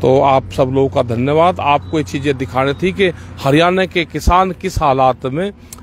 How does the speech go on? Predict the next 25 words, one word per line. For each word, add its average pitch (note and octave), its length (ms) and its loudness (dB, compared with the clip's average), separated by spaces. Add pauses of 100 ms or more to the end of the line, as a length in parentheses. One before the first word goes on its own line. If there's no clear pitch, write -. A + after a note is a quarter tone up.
जी B2+ 180 0
रहे, D#3+ 220 2
इनके F3 220 -2
परिवार E3 460 2
का F3+ 140 -2
क्या F#3+ 160 -4
हाल E3+ 220 -2
होगा F3 360 -4 (680)
जब C3+ 120 -2
यहाँ C#3+ 160 2
पे D3 120 -2
फसलें D#3 400 -4
पैदा E3 300 2
नहीं F3 220 0
होगी। D#3+ 300 -2 (580)
और C3+ 120 2
बहुत G#3+ 440 2
यहाँ F3+ 240 0
पे G3 180 0
गेहूँ E3+ 280 0
बर्बाद F3+ 400 2
हुए, E3+ 260 0
धान, E3 460 2
यहाँ D#3 220 2
की E3+ 260 -6